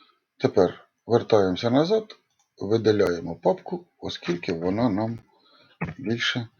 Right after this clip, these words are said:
не потрібна. Таким чином ми з вами перевірили, чи працює програмка. Так, вона працювала, запустилася, видала нам усі результати, питання.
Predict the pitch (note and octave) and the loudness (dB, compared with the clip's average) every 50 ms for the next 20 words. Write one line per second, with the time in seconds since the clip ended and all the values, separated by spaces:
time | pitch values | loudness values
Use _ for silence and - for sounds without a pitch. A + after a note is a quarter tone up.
0 | _ _ _ _ _ _ - F#2 G2 A2+ A2+ A2 - - - - - C3+ - - | _ _ _ _ _ _ -2 2 4 4 4 2 0 -6 -6 -8 -12 -12 -10 -12
1 | C#3 - - F3+ - B3+ A3+ G#3 - - F3 C#3+ C3 A2+ G2+ F#2+ F#2 G2 E2+ D2+ | -6 -4 -4 -2 0 0 0 0 2 2 4 4 4 4 2 0 0 -2 -2 -4
2 | - _ _ _ - - G2+ F#2+ F#2+ F#2+ F#2 G2 G#2 G2+ G2+ F#2+ F2+ F2 E2+ E2 | -8 _ _ _ -4 0 0 2 2 2 2 2 2 2 2 0 0 -2 -2 -4
3 | D#2 D2+ D2+ C#2+ - _ _ _ _ _ _ _ - - - - - - - _ | -6 -8 -10 -14 -14 _ _ _ _ _ _ _ -20 -18 -18 -16 -18 -18 -20 _
4 | - - - G2 F#2+ F#2 F2 - - _ _ _ _ _ _ _ _ _ _ _ | -8 -4 -2 0 0 0 0 -2 -6 _ _ _ _ _ _ _ _ _ _ _
5 | _ _ - A2 G#2+ F#2+ - - F2+ F2+ F2+ F#2 - C3 C3 D3 D#3 D#3+ E3 - | _ _ 0 2 2 2 2 -2 -4 -4 -4 -2 -2 -2 0 0 0 -2 -4 -6
6 | E3+ E3+ E3+ - _ - - D#2+ D2+ - - - - - F#2 F#2+ F#2 F2 D#2+ - | -8 -10 -10 -12 _ -6 -6 -6 -4 -6 -12 -14 -10 -6 -4 -2 -2 -2 -2 -4
7 | - E2 E2 - - D#2 D#2+ D#2+ F2+ A2 C#3 D3+ _ _ _ _ _ _ _ _ | -6 -8 -8 -8 -10 -8 -6 -4 -4 -4 -4 -6 _ _ _ _ _ _ _ _
8 | _ - F#2+ F2+ E2+ - - D#2+ - - G#2 F#2+ F2+ E2+ - - D#2 B1+ - - | _ -8 -6 -6 -6 -6 -8 -12 -8 -4 -2 -2 -2 -2 -4 -6 -8 -10 -12 -10
9 | E2+ F2 F#2 E2+ E2+ D#2 D#2+ E2 D#2+ D2 C2+ C2 - _ _ _ _ _ _ _ | -10 -8 -8 -6 -6 -6 -6 -6 -6 -8 -8 -10 -16 _ _ _ _ _ _ _
10 | _ _ _ - - - - - - - - - - - _ _ _ - _ _ | _ _ _ -20 -20 -20 -20 -20 -20 -20 -20 -20 -20 -20 _ _ _ -20 _ _
11 | - D#2+ - - - F#2+ F2 E2+ E2+ E2+ E2 - E2 E2+ - - F2 - - - | -12 -8 -4 -2 -2 -2 -2 -2 -4 -4 -2 0 0 0 0 -4 -8 -6 -2 2
12 | - D3+ E3 E3 D#3 D3+ D3 D3 | 4 4 4 4 4 2 2 0